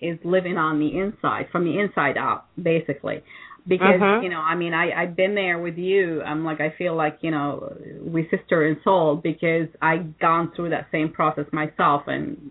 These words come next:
Speaker 1: with each client, I, even though I don't teach yoga, I'm constantly, you know, uh, promoting yoga to my clients and constantly getting them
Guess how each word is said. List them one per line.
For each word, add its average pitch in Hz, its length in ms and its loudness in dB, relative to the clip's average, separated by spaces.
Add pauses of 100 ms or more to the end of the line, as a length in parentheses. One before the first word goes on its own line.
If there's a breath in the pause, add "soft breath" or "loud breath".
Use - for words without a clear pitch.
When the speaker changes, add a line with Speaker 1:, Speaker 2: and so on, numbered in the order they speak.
Speaker 1:
with 175 180 0
each 190 260 4
client, 143 420 2
I, - 220 -8
even 165 200 -2
though 165 120 2
I 151 100 4
don't 165 260 0
teach 196 200 0 (100)
yoga, 151 400 4 (360 loud breath)
I'm 160 180 2
constantly, 165 720 2
you 165 120 0
know, 143 380 2
uh, 151 120 -2
promoting 165 540 4
yoga 156 280 4
to 151 120 -2
my 143 120 2
clients 160 500 0
and 135 260 -4
constantly 151 460 -2
getting 147 240 4
them 156 160 2